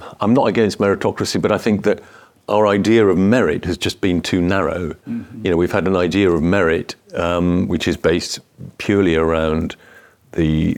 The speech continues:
Speaker 1: the, the kind of academic, cognitive, um,
Speaker 2: Newspapers, academia, uh, politics, um,
Speaker 1: Civil
Speaker 2: the thi-,
Speaker 1: service.
Speaker 2: the think tank world,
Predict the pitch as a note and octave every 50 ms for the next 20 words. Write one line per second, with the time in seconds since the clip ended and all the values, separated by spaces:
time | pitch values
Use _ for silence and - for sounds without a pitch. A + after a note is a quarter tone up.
0 | - - - E2 - - F#2 E2+ - - E2+ E2 D#2+ - F#2+ F2 - - D#2 E2+
1 | E2 D#2+ D#2+ - - _ _ _ _ _ _ _ - - G2 F2 - E2+ D2 -
2 | - - F2+ F2 E2+ - - _ - - D#2+ E2 E2 E2+ E2 E2 E2+ - - _
3 | _ _ _ - D3 D#3 F#3+ G3 - - - D3 C3 A2 F#2 E2+ A2 A2 A2 A2
4 | A2+ - - - - - - - - _ _ _ _ _ _ - G#2 - - A2
5 | G2 A2+ A2+ A2 A#2+ B2 A#2 A#2 A#2 A#2 A#2 A2+ A2+ A#2 A2+ G#2+ - - _ _
6 | _ _ - - G#2 F#2+ F2+ G#1 G2 F#2+ F#2+ - _ - - G#2 G#2 A2+ G#2+ -
7 | - A#2 G#2+ G#2+ G#2+ - - - - - - - - - - - _ _ _ _
8 | _ _ - _ - A2 G#2 G2+ G2 G2 G2 G2 G2 G2 F#2+ G2 G2 G#2 A2 A2+
9 | - - - - - - B2 C3 A#2+ - - - C#3 A#2+ - A#2 A2+ A#2 A#2 -
10 | - B2 A#2 B2 - - - B2 A#2 A2 A2 A#2 A2+ - B2 A#2 A2 G#2+ G#2+ G#2+
11 | G#2+ G2 -